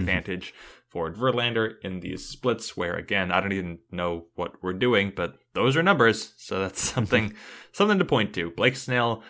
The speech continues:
Speaker 1: his E R A by trips through the order, these are ridiculous splits, but who cares? First time through the order, <laughs> one point oh one, second time, one point seven six, third time, three point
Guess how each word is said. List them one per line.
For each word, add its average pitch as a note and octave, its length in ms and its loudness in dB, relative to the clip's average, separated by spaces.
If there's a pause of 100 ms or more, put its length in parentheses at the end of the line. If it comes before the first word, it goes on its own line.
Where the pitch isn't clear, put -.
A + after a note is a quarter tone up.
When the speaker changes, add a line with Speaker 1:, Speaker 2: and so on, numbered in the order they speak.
(160)
Speaker 1:
his - 220 -6
E G#2+ 160 4
R F#2+ 120 6
A A2 260 6
by F#2 240 2
trips - 300 -2
through G#2 220 -4
the F2+ 100 -4
order, F#2+ 380 -2
these C#3 160 0
are F2 40 -2
ridiculous E2+ 520 -6
splits, - 240 -8
but - 140 -6
who A2+ 80 2
cares? E2+ 260 0
First F#3 260 2
time C#3+ 160 6
through C3+ 120 4
the G#2 120 4
order, G2 180 4
<laughs> G#2 140 4
one B2 80 2
point A2+ 300 2
oh F#2 120 -2
one, G#2 500 4
second - 380 0
time, G#2+ 300 0
one G2 220 4
point F#2 240 -2
seven E2+ 240 -8
six, - 340 -2 (140)
third F#3 200 0
time, B2 380 -2 (100)
three B2+ 360 -4 (400)
point F2+ 260 -6